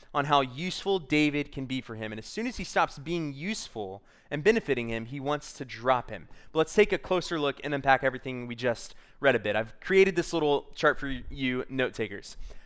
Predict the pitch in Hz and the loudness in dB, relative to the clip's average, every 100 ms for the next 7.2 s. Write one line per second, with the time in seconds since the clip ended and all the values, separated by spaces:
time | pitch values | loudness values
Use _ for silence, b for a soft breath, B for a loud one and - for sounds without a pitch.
0 | b 147 190 220 226 175 196 170 165 143 | b 8 8 8 2 4 4 4 -2 -2
1 | 131 104 90 - - b b b 165 185 | 0 0 -2 -12 -14 b b b -2 4
2 | 190 170 175 151 143 160 156 147 131 131 | 4 10 12 12 10 2 -2 -2 -2 -4
3 | 104 110 127 170 135 156 143 208 - 175 | -4 0 4 4 4 0 2 0 2 8
4 | 165 123 104 - 57 - b b 175 170 | 8 8 -2 -8 -16 -18 b b 0 0
5 | 160 120 98 104 - - 151 147 143 165 | 2 0 0 -10 -18 2 8 8 8 6
6 | 190 175 139 123 135 120 104 104 147 143 | 6 6 0 0 0 0 -2 -2 0 0
7 | - | -4